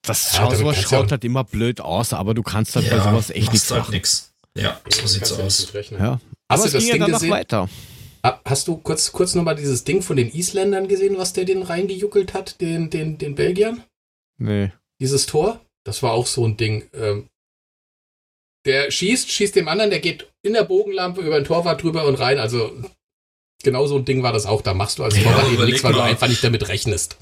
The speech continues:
Speaker 3: Hatten wir doch letzte Saison auch zwei, drei Stück, wo irgendwie dann das vom Rücken vom Hase abgeprallt ist und dann in der Bogenlampe über den Kevin
Speaker 2: Ja.
Speaker 3: ins Tor. Das war halt,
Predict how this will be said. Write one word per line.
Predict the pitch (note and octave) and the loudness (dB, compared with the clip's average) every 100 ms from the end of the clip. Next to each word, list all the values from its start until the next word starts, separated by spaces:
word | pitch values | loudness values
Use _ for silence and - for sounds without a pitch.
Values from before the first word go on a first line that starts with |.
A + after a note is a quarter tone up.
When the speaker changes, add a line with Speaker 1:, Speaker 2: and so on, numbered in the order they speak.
| - - | -18 -6
Speaker 3:
Hatten | C3 - D3+ B2+ | -2 0 0 0
wir | C#3+ | 0
doch | C#3+ A#2+ | 0 -2
letzte | C#3 - C#3+ | -2 0 -2
Saison | A#2+ B2 A2+ B2 C#3 | -2 -2 0 -2 -2
auch | - D3+ - | -2 -2 -2
zwei, | - A2+ A2+ A#2 | -4 -2 -2 -4
drei | - A2 A#2+ | -2 -2 0
Stück, | A2+ - C3+ - | 0 -2 -4 -4
wo | A#2+ A#2+ A#2+ | -2 0 0
irgendwie | C3 B2+ C3 A#2+ B2+ | 0 0 0 -2 0
dann | B2 B2 | 0 0
das | A#2+ | -2
vom | B2+ A#2+ | -2 -2
Rücken | A2 C#3 E3 | -2 -2 0
vom | D3 A#2+ A2 | 0 0 0
Hase | G#2+ A#2+ D#3 D#3 D#3+ | 0 0 0 0 -2
abgeprallt | C3+ - D#3+ - - C3 D3 | -2 -4 -4 -2 -2 -2 -2
ist | D#3+ D3+ | -2 -2
und | D3 | 0
dann | C3+ C3+ | 0 -2
in | C#3 | -2
der | C3 | -2
Bogenlampe | A2+ C3 D3 C3+ B2+ C3+ | 0 0 0 0 0 -2
über | C#3 C3 C3+ | -2 0 -2
den | B2 | 0
Kevin | C3 C3 C#3+ | -2 -2 0
Speaker 2:
Ja. | A2 | 0
Speaker 3:
ins | G2+ | 0
Tor. | - A2+ C3+ | 0 -2 0
Das | A2+ G2+ | 0 -2
war | A2 A2+ | -2 0
halt, | A#2 A2+ | 0 -2